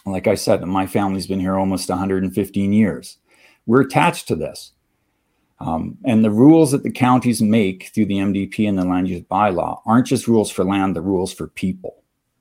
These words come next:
And I think municipalities need to change their perspective on how they write these rules. They need to figure out what kind of people do we want in our area, and how can the land use bylaw, how can the, the rules we make for them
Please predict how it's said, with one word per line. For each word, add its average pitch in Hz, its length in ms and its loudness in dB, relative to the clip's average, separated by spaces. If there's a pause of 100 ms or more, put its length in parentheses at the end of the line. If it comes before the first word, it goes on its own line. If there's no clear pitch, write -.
(260)
And 104 140 -2
I 101 80 0
think 131 220 2
municipalities 113 800 2
need 104 160 0
to - 80 -14
change 104 320 2
their 107 120 6
perspective 95 600 -2
on 92 80 -2
how 92 160 -2
they 90 100 -2
write 113 320 2
these 92 220 -6
rules. 82 420 -4 (520)
They 120 100 6
need 127 160 8
to 117 80 0
figure 113 280 2
out 101 340 2
what 147 260 2
kind 190 200 2
of - 120 -2
people 156 320 2
do 120 120 2
we 113 120 6
want 98 260 2
in 92 60 -2
our 76 60 -6
area, 82 520 -2
and 98 100 -2
how 131 200 2
can 135 160 0
the 113 80 4
land 110 280 2
use 104 140 -4
bylaw, 92 500 2
how 123 200 4
can 120 160 0
the, 95 280 -2
the 95 140 -6
rules 123 420 4
we 117 180 4
make 110 340 2
for 98 180 0
them 85 320 -6